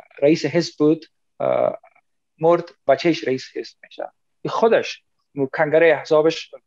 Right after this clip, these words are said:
به اساس، اه، اصول دموکراتیک انتخاب نشده، متاسفانه رهبری.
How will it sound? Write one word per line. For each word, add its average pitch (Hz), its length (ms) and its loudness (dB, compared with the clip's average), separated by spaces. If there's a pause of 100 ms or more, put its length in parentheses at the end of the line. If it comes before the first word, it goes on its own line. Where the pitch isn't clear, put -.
(200)
به 131 60 0
اساس، 147 300 0
اه، 135 100 -4 (1200)
اصول 147 260 0
دموکراتیک 131 440 -10
انتخاب 135 380 -4
نشده، 131 280 -6
متاسفانه 123 440 -8
رهبری. 120 380 -10